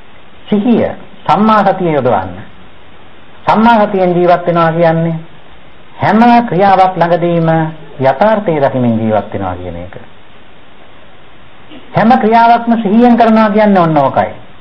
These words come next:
සතිපට්ඨාන කියලා කියන්නේ ඔන්න ඕකයි. සිහියෙන් කරනවා. කොහොමද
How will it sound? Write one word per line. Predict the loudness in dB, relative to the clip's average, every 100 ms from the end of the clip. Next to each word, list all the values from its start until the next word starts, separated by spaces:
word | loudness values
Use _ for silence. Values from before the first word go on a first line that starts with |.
| -20 -20 -20 -20 -20 -20 -20 -20 -20 -20 -20 -20 -16
සතිපට්ඨාන | -2 0 0 0 -2 0 2 4 4 2 -2 -12
කියලා | -4 -2 0
කියන්නේ | 2 2 0
ඔන්න | 0 -2
ඕකයි. | -2 -6 -8 -14 -20 -20 -20 -20 -20 -20 -20 -4
සිහියෙන් | 0 2 0
කරනවා. | 0 -2 -2 -10 -14 -20 -20 -20 -20 -20 -8
කොහොමද | -4 2